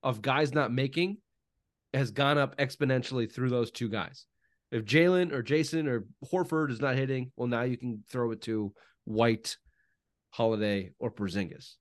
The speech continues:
So you've got almost double the firepower, essentially.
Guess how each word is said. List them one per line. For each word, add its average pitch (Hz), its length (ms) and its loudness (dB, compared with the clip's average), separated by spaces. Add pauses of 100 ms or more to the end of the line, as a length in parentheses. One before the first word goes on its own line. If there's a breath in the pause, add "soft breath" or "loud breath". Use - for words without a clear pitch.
(280)
So 117 360 0 (1000)
you've 113 160 -4
got 120 160 4
almost 107 320 0
double 107 320 0
the 101 80 -6
firepower, 82 640 -4 (100)
essentially. 98 600 -10